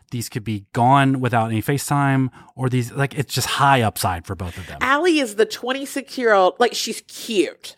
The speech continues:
Speaker 1: Mm-hmm,
Speaker 2: like,
Speaker 1: mm-hmm.
Speaker 2: super cute. She's from Atlanta. She's a cheerleader for the, uh, Braves, which I didn't even know was a thing.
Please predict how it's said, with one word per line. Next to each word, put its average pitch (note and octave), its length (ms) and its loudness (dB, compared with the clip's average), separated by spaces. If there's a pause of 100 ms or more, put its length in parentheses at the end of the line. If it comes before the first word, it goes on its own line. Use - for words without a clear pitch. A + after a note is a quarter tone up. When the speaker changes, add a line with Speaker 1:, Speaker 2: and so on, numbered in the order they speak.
(120)
Speaker 1:
Mm-hmm, B2+ 40 2
Speaker 2:
like, F#3+ 260 4
Speaker 1:
mm-hmm. B2 240 -2
Speaker 2:
super C#4 260 -2
cute. G#3 340 2 (240)
She's - 240 -6
from C4 180 4
Atlanta. G3+ 460 0 (180)
She's A3+ 280 -2
a G3+ 40 2
cheerleader B3 540 0
for F#3+ 140 0
the, E3+ 120 4 (220)
uh, D3+ 240 4
Braves, F3+ 500 0
which F#3 140 0
I E3+ 60 4
didn't E3+ 220 0
even E3 180 2
know D3+ 140 0
was D3 140 -2
a D3 60 -8
thing. D#3 420 -10